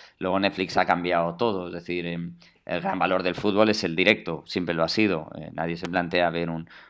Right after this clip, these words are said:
un partido, muy poca gente se plantea ver un partido de fútbol en diferido. En cambio ahora esta gente joven está habituada a, al consumo a demanda, ¿no?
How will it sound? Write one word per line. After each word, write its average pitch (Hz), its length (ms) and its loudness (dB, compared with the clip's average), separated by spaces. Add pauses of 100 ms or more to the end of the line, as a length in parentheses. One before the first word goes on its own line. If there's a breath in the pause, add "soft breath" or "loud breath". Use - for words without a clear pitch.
(140 loud breath)
un - 140 -10
partido, 82 520 -2
muy 85 160 -2
poca 82 220 -6
gente 85 460 -6
se 80 120 -8
plantea 82 340 -4
ver 82 100 -6
un 80 80 -10
partido 82 320 -4
de 80 40 -8
fútbol 82 280 -8
en 78 120 -14
diferido. 92 460 -2
En 85 60 -6
cambio 85 340 0
ahora 90 340 2
esta 87 240 -12
gente 85 240 -6
joven 92 280 -6
está - 180 -8
habituada 85 580 2
a, 87 240 -2 (120)
al 85 160 -4
consumo 85 400 -4
a 85 40 2
demanda, 85 400 2
¿no? 95 200 -8